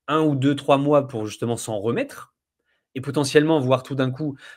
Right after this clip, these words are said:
euh, moins de, de, de, de, de ventes à perte, donc un marché qui commence à se remettre, euh, petit à petit de, de, de cette liquidation.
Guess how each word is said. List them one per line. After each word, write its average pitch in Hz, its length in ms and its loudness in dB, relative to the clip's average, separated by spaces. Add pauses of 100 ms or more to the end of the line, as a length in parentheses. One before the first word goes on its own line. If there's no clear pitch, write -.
(100)
euh, 101 60 -12
moins 127 300 4
de, 131 340 2
de, 117 180 -4
de, 107 280 -4 (260)
de, 110 160 -4
de 107 140 -2
ventes 127 240 2
à 147 80 4
perte, 170 240 2
donc 117 160 -4
un 117 80 -2
marché 117 300 -4
qui 120 140 -18
commence 143 380 -2
à 117 60 -4
se - 160 -8
remettre, 113 420 -4
euh, 101 220 -10
petit - 340 -18
à 107 60 -8
petit 127 200 -14
de, 110 120 -8 (100)
de, 92 240 -12
de 98 60 -16
cette - 260 -12
liquidation. 113 540 -4